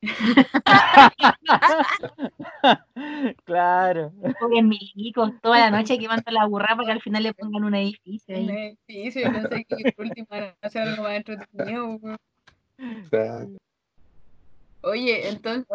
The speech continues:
Speaker 1: y como el, la, esa consulta ciudadana que se hizo de, por la altura de los edificios,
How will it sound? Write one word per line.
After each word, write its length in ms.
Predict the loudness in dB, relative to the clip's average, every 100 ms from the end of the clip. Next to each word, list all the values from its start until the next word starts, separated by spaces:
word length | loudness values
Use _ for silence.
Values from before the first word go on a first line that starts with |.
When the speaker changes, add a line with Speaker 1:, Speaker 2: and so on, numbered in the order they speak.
| -10
Speaker 1:
y 160 | -10 -10
como 300 | -6 0 0
el, 680 | -2 -8 -8 -10 -8 -10 -12
la, 180 | -6 -2
esa 400 | -2 -2 -2 0
consulta 480 | -2 -4 -6 -2 -2
ciudadana 600 | 0 0 2 2 2 0
que 80 | -2
se 180 | -4 -4
hizo 460 | -4 0 0 2
de, 680 | 2 2 4 4 4 2 0
por 160 | -2 2
la 100 | 2
altura 340 | 2 2 4 6
de 80 |
los 120 | 4 2
edificios, 540 | 0 4 2 2